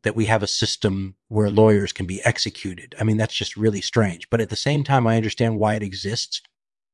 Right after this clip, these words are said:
It's designed to protect the rights of the citizens. So I guess in a way, it's actually a good thing.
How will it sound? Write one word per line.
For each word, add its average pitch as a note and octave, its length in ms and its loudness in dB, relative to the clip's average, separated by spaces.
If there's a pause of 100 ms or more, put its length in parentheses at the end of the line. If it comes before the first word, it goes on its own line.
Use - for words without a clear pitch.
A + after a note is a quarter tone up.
It's - 160 -8
designed A#2+ 800 2 (160)
to - 100 -6
protect - 640 -4
the A2 80 2
rights G#2+ 420 2
of F#2 140 -4
the G2 60 -6
citizens. - 680 -4 (220)
So D3 180 4
I C#3 60 6
guess F3+ 240 2
in D3+ 80 4
a C3+ 60 6
way, B2+ 320 6
it's B2+ 240 -6
actually D3 320 0
a G#2+ 40 -2
good F3+ 280 2
thing. G2+ 240 -4